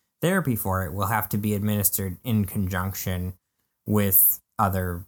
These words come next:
oncological therapies. Is that something that you're gonna have to, to test on a one-by-one basis as you go through this, this, uh,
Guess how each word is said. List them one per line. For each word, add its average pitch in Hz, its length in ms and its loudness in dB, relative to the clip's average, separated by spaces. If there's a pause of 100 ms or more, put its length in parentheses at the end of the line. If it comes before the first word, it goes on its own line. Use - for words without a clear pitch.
(560)
oncological 90 800 -2 (400)
therapies. 92 500 -6
Is 95 120 -4
that 107 160 0
something 107 300 2
that 98 60 -4
you're 98 160 -6
gonna 95 140 -4
have 87 340 -8
to, 95 220 0 (320)
to 95 520 -2 (120)
test - 580 4 (360)
on 107 120 4
a 107 100 6
one-by-one 104 720 4
basis 101 500 4
as 98 140 2
you 95 120 -2
go 98 200 0
through 104 280 -2
this, 98 380 0
this, 98 360 0
uh, 90 300 -4